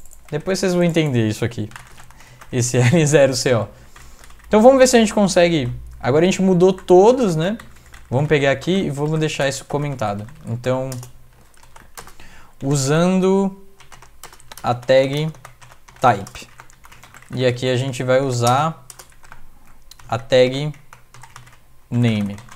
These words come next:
Vou fechar e vou abrir de novo. Vamos ver o que vai acontecer agora.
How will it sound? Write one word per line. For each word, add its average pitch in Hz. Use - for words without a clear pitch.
Vou 113
fechar 202
e 131
vou 139
abrir 127
de 139
novo. 110
Vamos 123
ver 131
o -
que 127
vai 127
acontecer 127
agora. 113